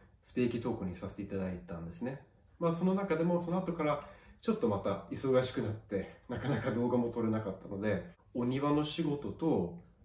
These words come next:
メディアのお仕事、両方がかなりちょっと忙しくなっちゃって、あの、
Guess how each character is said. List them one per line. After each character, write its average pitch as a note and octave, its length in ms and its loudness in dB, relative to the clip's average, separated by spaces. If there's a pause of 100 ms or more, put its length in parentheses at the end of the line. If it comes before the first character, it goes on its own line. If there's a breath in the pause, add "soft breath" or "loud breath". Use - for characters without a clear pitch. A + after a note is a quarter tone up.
メ A#2+ 160 2
デ G#2+ 100 2
ィ F#2 60 2
ア F2+ 40 0
の F2+ 60 -2
お F2+ 60 -4
仕 - 120 -8
事、 F#2+ 200 -6
両 B2 200 2
方 C3+ 160 0
が B2+ 240 2
か C3+ 220 -4
な G#2+ 140 -2
り F2 60 -4 (120)
ち - 100 -12
ょ - 20 -6
っ - 40 -8
と - 260 -14 (100)
忙 B2 320 -2
し - 80 -6
く A2+ 80 -4
な F#2 60 -2
っ F2+ 100 -8
ち - 100 -10
ゃ F#2 40 -4
っ - 40 -10
て、 - 360 -6 (760)
あ F#2+ 120 -4
の、 F2 280 -4